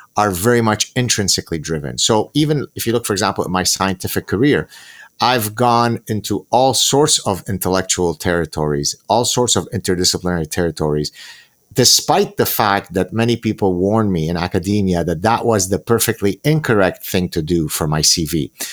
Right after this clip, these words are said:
Because in academia, what you're rewarded for is for being a very, very deep specialist. Stay in your lane, keep pumping papers in that very small, narrow field, plus epsilon, plus epsilon, plus epsilon,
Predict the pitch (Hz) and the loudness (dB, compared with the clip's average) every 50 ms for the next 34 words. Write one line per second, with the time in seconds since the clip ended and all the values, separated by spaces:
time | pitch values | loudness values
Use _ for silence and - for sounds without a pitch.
0 | - - - - 98 - 107 101 107 95 98 101 - 110 95 101 127 143 135 123 | -14 -8 -4 -2 0 2 2 2 2 0 0 0 0 0 0 0 2 2 2 4
1 | 107 95 95 80 87 95 98 98 95 95 92 95 104 120 127 120 95 - - - | 4 4 2 2 2 2 2 2 4 2 2 2 2 4 4 2 2 0 0 0
2 | 95 90 87 76 78 - - - 90 85 78 98 98 95 90 90 87 80 73 80 | 2 2 2 2 2 0 0 0 -2 -2 0 0 0 0 0 0 0 -2 -2 0
3 | 92 107 107 101 98 95 87 98 92 90 82 76 78 98 95 - - - - - | 0 2 2 2 2 0 0 0 0 0 0 -2 -4 -4 -4 0 0 0 0 0
4 | - 95 - - - 65 57 55 - - - - - - - - - - 107 107 | 0 0 0 0 0 -2 -2 -2 -4 -4 -6 -8 -8 -2 0 0 2 2 2 2
5 | 127 135 131 127 123 117 107 104 101 95 90 90 90 87 - _ _ _ - - | 2 2 2 4 4 4 4 4 2 2 2 2 0 -2 -6 _ _ _ -20 -20
6 | _ _ _ _ _ _ _ _ - - - - 131 113 - - - 117 117 - | _ _ _ _ _ _ _ _ -8 -2 0 0 0 -2 -2 -4 -2 -2 -2 -2
7 | - 127 120 110 - - 113 117 113 - 104 95 92 92 87 82 85 85 85 76 | -2 -2 -2 -2 0 2 2 2 2 0 0 0 0 0 0 0 0 0 0 -2
8 | - - 95 101 113 120 117 - - 107 110 110 110 107 107 101 104 104 98 87 | -2 0 2 2 2 4 2 0 0 0 0 0 2 2 2 2 2 2 2 0
9 | - - 92 87 87 90 - - - - - _ - - 120 113 113 - - 113 | 0 0 2 2 2 0 -2 -6 -14 -20 -20 _ -2 0 2 2 2 2 0 -2
10 | 110 - - 113 101 101 101 101 101 92 - - 101 104 104 - - 101 - - | -2 0 0 0 2 2 2 0 0 -2 -2 -2 0 0 0 0 -2 -2 -2 -2
11 | - 95 95 92 92 92 92 - 101 104 - - - 92 - - - 87 87 87 | 0 0 2 2 0 0 -2 -2 0 0 0 0 -2 -2 -4 -2 -2 0 0 -2